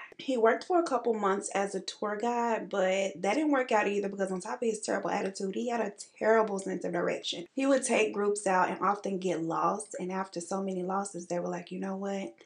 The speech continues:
Your services are no longer needed, sir. We're gonna have to let you go." After that, he decided he wanted to go be a miner and find him some gold.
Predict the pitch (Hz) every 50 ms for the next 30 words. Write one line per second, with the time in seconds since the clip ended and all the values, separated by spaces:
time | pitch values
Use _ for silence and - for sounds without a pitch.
0 | _ - - 233 - - - 165 170 - - - - - - 170 180 175 185 180
1 | 180 185 180 180 180 185 185 190 202 214 233 240 233 233 233 233 - - 240 233
2 | 226 226 226 220 226 226 214 208 196 190 185 185 190 - - 175 175 170 170 170
3 | - - 170 170 - - _ _ _ - 208 202 196 196 - 214 202 185 185 -
4 | 220 233 233 233 233 214 - 214 208 208 196 185 - 180 165 165 175 190 196 196
5 | 170 160 160 165 160 - 185 190 180 180 180 180 185 170 175 185 185 202 214 220
6 | 226 226 220 220 226 220 214 214 214 208 - 180 180 185 - 180 185 185 185 190
7 | 196 202 196 190 - 190 185 180 180 185 196 208 208 208 208 202 196 196 202 202
8 | 208